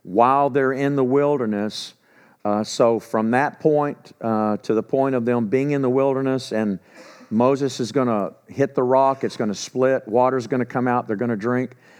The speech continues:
Uh, and so I wanna preface this because it's really cool, and this is why I'm gonna mention some things, and I'm gonna want you to highlight them and make some notes.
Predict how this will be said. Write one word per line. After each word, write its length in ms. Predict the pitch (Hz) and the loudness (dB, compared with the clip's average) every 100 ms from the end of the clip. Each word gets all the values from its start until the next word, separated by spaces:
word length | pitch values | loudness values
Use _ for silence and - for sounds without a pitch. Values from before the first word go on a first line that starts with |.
| - - _ 113 | -20 -20 _ 0
Uh, 280 | 117 110 - | 2 0 -2
and 120 | 120 117 | -2 0
so 380 | 143 131 117 - | 2 2 2 0
I 80 | 120 | 0
wanna 340 | 135 151 123 | 2 0 0
preface 640 | 98 - 180 214 214 131 | -4 0 2 4 2 -4
this 340 | - 120 117 - | 0 0 0 -2
because 320 | 107 - 113 | -4 0 -2
it's 160 | 110 127 | -2 -6
really 460 | 104 127 175 190 | -2 2 2 2
cool, 580 | - 185 165 120 107 - | 0 0 2 2 -2 -6
and 220 | 107 110 | -4 -2
this 160 | 135 156 | -2 -2
is 100 | 135 | -2
why 200 | 143 143 | 0 0
I'm 100 | 143 | 0
gonna 160 | 131 117 | 0 0
mention 420 | 123 160 - 139 | 0 0 -2 -4
some 200 | - 117 | -4 -2
things, 300 | 127 123 110 | -2 -2 -2
and 80 | 110 | -2
I'm 100 | 113 | 0
gonna 160 | 127 | 0
want 200 | 120 135 | 0 0
you 100 | 123 | 0
to 80 | 110 | 0
highlight 500 | 110 131 135 131 123 | 0 0 2 0 -2
them 120 | 127 | -4
and 80 | 120 | -2
make 180 | 120 104 | -2 -4
some 180 | 110 120 | -4 0
notes. 400 | 143 - - | 0 -2 -8